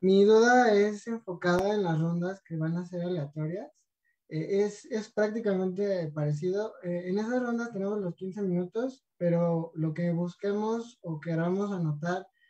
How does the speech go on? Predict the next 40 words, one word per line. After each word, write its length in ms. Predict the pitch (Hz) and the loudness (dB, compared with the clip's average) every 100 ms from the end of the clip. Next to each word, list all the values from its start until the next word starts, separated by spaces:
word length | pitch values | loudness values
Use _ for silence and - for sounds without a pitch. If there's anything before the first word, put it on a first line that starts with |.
| _ _ _ _ | _ _ _ _
eh, 300 | - 165 160 156 | -6 -2 -2 0
podemos 440 | 165 180 202 196 | 2 0 -2 -6
utilizarlo, 800 | 175 165 147 151 208 262 339 - 160 | -8 -4 -4 -4 -6 -6 -6 -10 -8
eh, 340 | 151 147 143 | -4 -2 -4
ya 160 | 156 175 | -4 -6
sea 140 | 180 | -4
una 220 | 185 185 170 | -4 -2 -2
presentación 600 | 156 151 147 156 170 170 | -2 -2 -4 -6 -12 -12
en 100 | 160 | -12
PowerPoint 600 | 165 165 160 - 170 170 | -8 -8 -8 -8 -6 -6
o 80 | 156 | -6
una 220 | 151 160 160 | -4 -2 -2
nota 300 | 160 156 160 | -4 -8 -8
en 80 | 151 | -8
el 180 | 135 - | -10 -14
cuaderno 600 | 135 147 156 165 170 - | -8 -4 -4 -4 -6 -8
o 320 | 151 151 156 151 | -4 -2 0 -2
algo 320 | 165 175 156 | -2 -4 -4
que 100 | 151 | -4
rápido 460 | 160 156 180 165 | -4 -4 -4 -2
dijiste, 340 | 147 147 165 180 | -4 -8 -10 -6
"Ah, 300 | 175 175 160 _ | -4 -4 -6 _
me 120 | - 151 | -8 -6
acuerdo 360 | 151 175 180 | -2 0 2
de 140 | 170 151 | 0 -2
una 400 | 156 165 165 156 | -2 -4 -4 -6
noticia 400 | 143 - 165 180 | -10 -12 -10 -6
en 80 | 160 | -4
internet 480 | 147 131 147 156 156 | -6 -8 -8 -8 -8
que 80 | 147 | -8
vi". 280 | 160 240 _ _ _ _ _ _ - | -6 -8 _ _ _ _ _ _ -12
Este, 420 | 147 147 147 156 | -4 -4 -2 -2
¿se 100 | 160 | -2
puede 180 | 151 196 | 0 0
utilizar 500 | 196 175 196 226 - | 0 -2 -2 -4 -6
o, 440 | 180 147 143 143 143 151 | -6 -2 -2 -4 -10 -8
o 160 | 147 | -6
eso 280 | 151 160 160 | -4 -4 -4
es, 200 | 151 151 | -4 -4
este, 720 | 156 156 _ - - 107 - | -6 -10 _ -20 -20 -20 -20